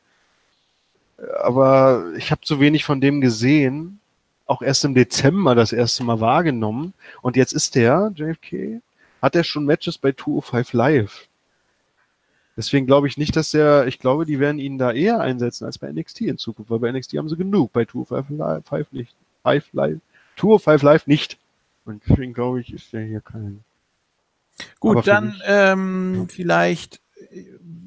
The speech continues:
Speaker 2: wir müssen, glaube ich, den Award noch ein bisschen definieren.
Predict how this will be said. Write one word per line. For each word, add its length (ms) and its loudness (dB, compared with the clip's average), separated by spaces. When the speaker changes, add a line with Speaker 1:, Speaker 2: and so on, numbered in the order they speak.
Speaker 2:
wir 140 -4
müssen, 260 -4
glaube 240 -2
ich, 60 -4
den 180 -4
Award 320 -2
noch 100 -2
ein 60 -4
bisschen 300 -6
definieren. 540 -6